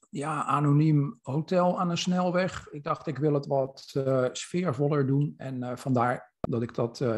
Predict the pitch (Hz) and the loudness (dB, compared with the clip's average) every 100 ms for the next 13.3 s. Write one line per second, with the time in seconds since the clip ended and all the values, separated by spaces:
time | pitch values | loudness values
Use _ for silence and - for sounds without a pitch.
0 | - 117 139 143 - 135 123 131 117 127 | -2 2 2 2 0 -2 2 2 2 0
1 | 123 - - - 143 175 147 175 170 151 | -2 -10 -20 -6 2 4 6 6 6 4
2 | - 175 165 147 165 156 143 165 165 - | 4 2 2 2 2 2 0 2 -2 -2
3 | 139 160 143 143 - 175 170 139 135 131 | -4 -4 -4 -6 0 4 4 4 2 2
4 | 185 - 185 175 170 175 165 156 165 165 | 2 0 -2 0 2 2 2 4 2 2
5 | 160 156 _ _ _ _ _ _ _ _ | -2 -6 _ _ _ _ _ _ _ _
6 | - - - _ 147 139 143 139 120 185 | -20 -20 -20 _ -4 -2 -2 2 6 6
7 | 160 160 - - 151 135 160 160 - 151 | 6 4 0 2 4 4 4 2 2 2
8 | 143 143 139 - 131 120 - 120 110 123 | 4 2 -2 -4 -4 -4 -6 -6 0 2
9 | 160 - 175 - 160 185 - 151 160 156 | 2 0 -4 -4 -4 -4 -2 0 0 -2
10 | 160 156 160 180 180 - - - - - | 0 0 0 -2 -2 -6 -14 -20 -20 -20
11 | _ 135 143 143 131 147 156 131 123 131 | _ -2 6 8 8 6 6 6 4 0
12 | - - 135 123 120 165 170 160 160 156 | -4 -10 -8 -6 -4 2 4 4 4 2
13 | 127 127 120 | -4 -6 -6